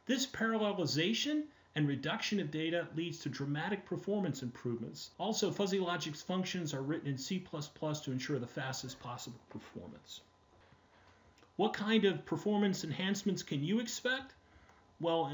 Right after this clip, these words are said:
we've got a variety of use cases that suggest from ten to a hundred times. We have the case of a market basket analysis for a large retailer that included four hundred and eighty-six billion rows.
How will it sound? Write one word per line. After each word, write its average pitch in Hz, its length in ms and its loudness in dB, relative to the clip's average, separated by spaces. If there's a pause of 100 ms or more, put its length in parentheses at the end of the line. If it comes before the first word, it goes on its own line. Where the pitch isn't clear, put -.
(140)
we've 165 220 2
got 180 140 4
a 165 40 2
variety 160 400 4
of 139 80 0
use 233 280 4
cases 151 440 2
that 131 120 -4
suggest 151 460 0
from 147 180 0
ten 190 400 0
to 147 160 0
a 131 60 -2
hundred 147 360 -2
times. 107 640 -8 (800)
We 139 120 2
have 151 280 -2
the 139 60 -6
case 170 380 0
of 139 100 0
a 127 40 0
market 147 380 0
basket 185 420 0
analysis 175 560 0
for 143 160 -4
a 135 80 -2
large 135 320 0
retailer 208 580 2 (380)
that 139 140 4
included 139 360 2
four 170 200 2
hundred 151 240 2
and 131 80 -4
eighty-six 151 500 -2
billion 185 480 2
rows. 185 420 0